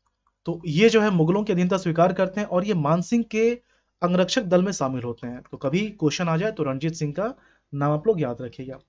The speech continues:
ठीक है। फिर ये अर्जुन सिंह के बाद आते हैं पुरुषोत्तम सिंह, इसके बाद आते हैं, अ, सॉरी, पुरुषोत्तम सिंह के बाद आते हैं अर्जुन सिंह, अर्जुन सिंह के बाद आते हैं अमर सिंह, अमर सिंह के बाद आता है जगन्नाथ सिंह चतुर्थ। ओके,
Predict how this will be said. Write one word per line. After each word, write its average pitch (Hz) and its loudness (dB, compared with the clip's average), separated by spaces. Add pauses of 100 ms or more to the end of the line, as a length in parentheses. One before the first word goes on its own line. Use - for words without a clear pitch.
(200)
ठीक 220 -10
है। 156 -4 (580)
फिर 190 2
ये 175 2
अर्जुन 165 2
सिंह 185 -4
के 196 0
बाद 190 4
आते 175 0
हैं 180 -2
पुरुषोत्तम 165 0
सिंह, 165 0
इसके 165 -2
बाद 165 6
आते 156 2
हैं, 156 0 (340)
अ, 147 0
सॉरी, 147 6
पुरुषोत्तम 170 0
सिंह 185 -4
के 185 0
बाद 180 4
आते 180 0
हैं 165 2
अर्जुन 160 0
सिंह, 165 -2 (360)
अर्जुन 170 2
सिंह 180 0
के 175 4
बाद 170 6
आते 170 4
हैं 175 0
अमर 151 0
सिंह, 160 -2 (300)
अमर 214 6
सिंह 202 0
के 190 0
बाद 175 6
आता 160 0
है 170 2
जगन्नाथ 143 0
सिंह 196 -4
चतुर्थ। 127 -6 (500)
ओके, 190 -4